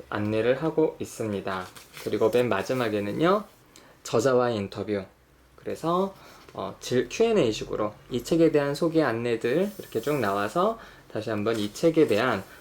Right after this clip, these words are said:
어떤 저자의 의도 같은 것들을 볼 수 있습니다. 자, 왜 나는 늘 허전한 걸까?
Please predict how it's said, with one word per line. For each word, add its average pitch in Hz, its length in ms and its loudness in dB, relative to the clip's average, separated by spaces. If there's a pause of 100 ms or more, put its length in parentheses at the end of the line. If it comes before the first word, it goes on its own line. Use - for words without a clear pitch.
(120)
어떤 104 280 -4
저자의 110 460 2
의도 151 220 6
같은 110 280 0
것들을 98 340 -4
볼 95 140 -8
수 - 120 -14
있습니다. - 480 -12 (360)
자, - 260 -6 (140)
왜 175 320 6
나는 135 340 0
늘 113 340 2
허전한 160 440 -2
걸까? 101 520 -2